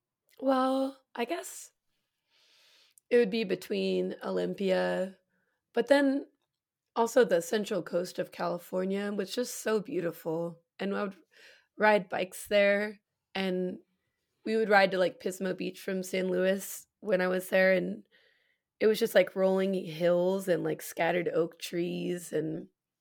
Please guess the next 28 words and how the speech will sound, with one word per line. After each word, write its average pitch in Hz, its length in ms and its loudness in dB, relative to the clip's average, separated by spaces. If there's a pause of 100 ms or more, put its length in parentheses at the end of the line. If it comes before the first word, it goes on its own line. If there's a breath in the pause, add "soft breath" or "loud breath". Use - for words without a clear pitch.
like, 185 200 4
we'd 202 180 -2
find, 180 340 2
like, 170 200 0
little 185 220 0
abandoned 160 560 0
shacks 156 560 -2
or, 156 80 2
like, 151 300 0 (480 soft breath)
piles 175 460 2
of 185 160 -4
metal 175 420 0
that, 185 220 0
like, 170 340 -4 (260)
the 202 160 2
rust 185 380 -2
color 190 420 2
is 180 220 0
so 196 580 0
red 175 720 -2
compared 185 500 -4
to 185 100 -4
the 175 180 0
green 170 320 -4
hills. 165 460 -4
It 190 120 -8
just, - 220 -10
like, - 260 -8